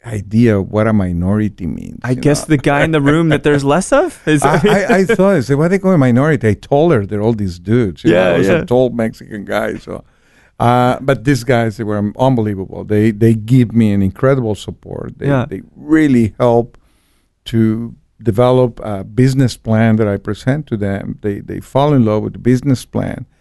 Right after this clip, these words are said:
Speaker 1: And there we go. We start to work, and we took about a year,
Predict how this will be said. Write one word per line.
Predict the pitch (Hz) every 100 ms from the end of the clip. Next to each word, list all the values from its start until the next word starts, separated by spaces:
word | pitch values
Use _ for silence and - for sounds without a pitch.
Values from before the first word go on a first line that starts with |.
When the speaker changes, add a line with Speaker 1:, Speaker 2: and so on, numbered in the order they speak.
| _ _ -
Speaker 1:
And | 110
there | 123
we | 135
go. | 110 110
We | 98 104
start | - 120 127 117
to | 107
work, | 107 110 117 -
and | 104
we | 104 117
took | - 127 117
about | 110 98
a | 92
year, | 90 104 120 107 -